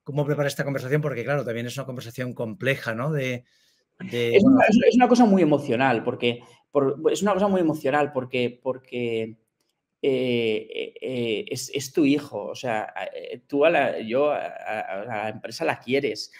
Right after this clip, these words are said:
Speaker 2: eh, eh, y, y, y quieres el, el proyecto que, que has, que, que casi des-, ¿no? desde,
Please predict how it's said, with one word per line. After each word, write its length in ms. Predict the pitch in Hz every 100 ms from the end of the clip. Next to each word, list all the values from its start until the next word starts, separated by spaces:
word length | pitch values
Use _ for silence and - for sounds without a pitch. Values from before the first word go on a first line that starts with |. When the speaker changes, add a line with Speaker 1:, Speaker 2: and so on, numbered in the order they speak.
| _ _
Speaker 2:
eh, 540 | 120 113 107 78 113
eh, 60 | 107
y, 120 | 113
y, 460 | 110 - 120 110 104
y 100 | 110
quieres 380 | - 127 143 143
el, 240 | 143 120
el 180 | 120 120
proyecto 580 | 117 120 123 123 - 156
que, 220 | 139 110
que 80 | 110
has, 260 | 120 -
que, 340 | - 117 104 98
que 80 | _
casi 300 | 120 120 139
des-, 140 | 131
¿no? 120 | 123 160
desde, 320 | 139 120